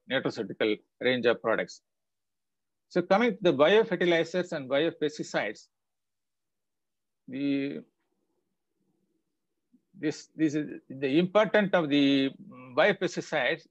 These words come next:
is to free from, away from the residual toxicity.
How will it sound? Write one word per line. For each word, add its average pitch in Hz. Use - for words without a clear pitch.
is 196
to 156
free 214
from, 156
away 165
from 135
the 127
residual 135
toxicity. -